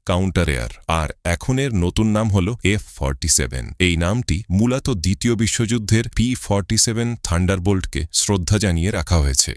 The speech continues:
এছাড়াও এফ ফর্টি সেভেন নামটি বিমান বাহিনীর জন্মবছর এবং সাতচল্লিশতম প্রেসিডেন্টের দাপ্তরিক সংযোগও বহন করে। বোয়িংয়ের জন্য এটি এক ঐতিহাসিক অর্জন। শেষবার তারা নতুন ফাইটার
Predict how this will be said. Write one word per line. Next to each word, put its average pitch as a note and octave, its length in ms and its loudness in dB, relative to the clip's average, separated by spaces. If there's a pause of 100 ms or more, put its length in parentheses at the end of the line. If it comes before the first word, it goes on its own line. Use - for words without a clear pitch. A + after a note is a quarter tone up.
(140)
এছাড়াও F#2+ 360 -2 (200)
এফ C3 100 -2 (100)
ফর্টি C3 360 -2
সেভেন B2 240 0 (100)
নামটি G#2 320 -2 (180)
বিমান A2 340 4
বাহিনীর F#2+ 340 4 (120)
জন্মবছর F2 640 2 (160)
এবং F2+ 140 2 (160)
সাতচল্লিশতম A#2 720 0 (140)
প্রেসিডেন্টের A2+ 580 0 (280)
দাপ্তরিক G#2+ 460 0 (100)
সংযোগও F2 420 2 (220)
বহন D#2+ 200 4 (100)
করে। - 160 -6 (280)
বোয়িংয়ের C3 480 0
জন্য D3+ 160 0 (160)
এটি C#2 140 -4 (220)
এক C2+ 60 -2 (160)
ঐতিহাসিক G#2 540 2 (100)
অর্জন। D2 280 -2 (280)
শেষবার B2 500 0
তারা B2+ 160 0 (120)
নতুন A#2+ 300 0
ফাইটার G#2+ 340 0